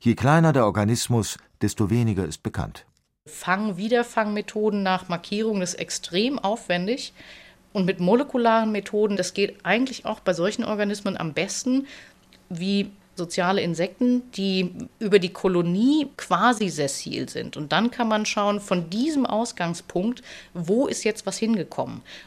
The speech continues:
Speaker 2: Oder Säugetiere, die einen Bau haben. Da weiß man auch, okay, hier sind die Elterntiere und wo finde ich die Jungtiere? Dann kann man quantifizieren, wie weit haben's die eigentlich geschafft. Also es ist extrem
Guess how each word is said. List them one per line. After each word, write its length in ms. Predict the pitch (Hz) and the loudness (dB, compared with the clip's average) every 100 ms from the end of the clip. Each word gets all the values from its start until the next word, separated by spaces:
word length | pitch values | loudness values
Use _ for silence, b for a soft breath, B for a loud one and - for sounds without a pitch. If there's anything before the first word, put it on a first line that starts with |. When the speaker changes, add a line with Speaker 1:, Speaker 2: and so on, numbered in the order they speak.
| - | -4
Speaker 2:
Oder 380 | 180 190 208 202 202 B | 2 6 6 6 -4 B
Säugetiere, 640 | 165 160 190 214 - 190 | -2 2 2 0 -2 -4
die 140 | 180 180 | -2 -2
einen 100 | 170 | 2
Bau 320 | 160 226 - | 4 4 4
haben. 240 | - - - | -2 -10 -6
Da 180 | - 160 | -2 2
weiß 260 | 170 190 196 | 2 2 0
man 140 | 170 | 0
auch, 300 | 156 214 - | 2 2 0
okay, 380 | 180 - 202 226 B B | -8 0 0 0 B B
hier 380 | - 196 233 - | -6 4 6 6
sind 200 | 190 185 | 2 -4
die 100 | 160 | 0
Elterntiere 840 | 165 220 269 269 - 277 277 294 285 - _ | 4 4 4 2 2 2 6 4 2 -10 _
und 240 | - 160 | -4 0
wo 100 | 175 | 2
finde 280 | 220 - 214 | 2 2 0
ich 100 | 202 | 0
die 120 | - | -6
Jungtiere? 580 | 175 180 190 - - - - B - | -4 -4 -4 -6 -8 -10 -16 B -8
Dann 140 | 156 | -6
kann 160 | 165 208 | -2 2
man 180 | 208 202 | 2 0
quantifizieren, 720 | 190 180 185 170 - 208 214 | -2 -2 -4 -10 -4 -2 0
wie 160 | 180 151 | -2 0
weit 320 | 151 202 - | 2 0 -2
haben's 220 | 196 190 | -6 -4
die 180 | 202 185 | -6 -4
eigentlich 460 | 165 180 175 175 | -4 -6 -6 -10
geschafft. 540 | - - 180 - - - B B B B - | -8 -4 -4 -4 -16 -18 B B B B -6
Also 160 | 156 156 | -4 -4
es 60 | |
ist 60 | 131 | -6
extrem 600 | 110 - - 196 220 | -6 -6 0 2 4